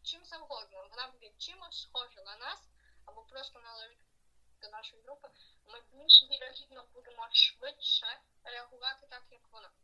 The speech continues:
Тому що люди емпатичні, вони відчувають одне один одного, вони дуже соціальні, і вони потребують ось цієї кооперативності. <laughs> Так.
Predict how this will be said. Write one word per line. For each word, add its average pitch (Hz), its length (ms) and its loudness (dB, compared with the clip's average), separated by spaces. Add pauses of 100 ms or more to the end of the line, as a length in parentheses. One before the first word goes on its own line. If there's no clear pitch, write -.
(320)
Тому 262 200 -12
що 294 280 -8 (220)
люди 277 500 -12
емпатичні, 262 720 -8
вони 240 260 -12
відчувають 262 580 -10
одне 240 320 -14 (140)
один 240 240 -18
одного, 208 480 -18 (240)
вони 214 200 -12
дуже - 280 -14
соціальні, 220 720 -10
і 208 60 -20
вони 233 180 -20
потребують 508 640 -18
ось 480 120 -20
цієї 466 420 -14 (640)
кооперативності. 240 1040 -8 (140)
<laughs> - 540 0 (160)
Так. 208 340 -16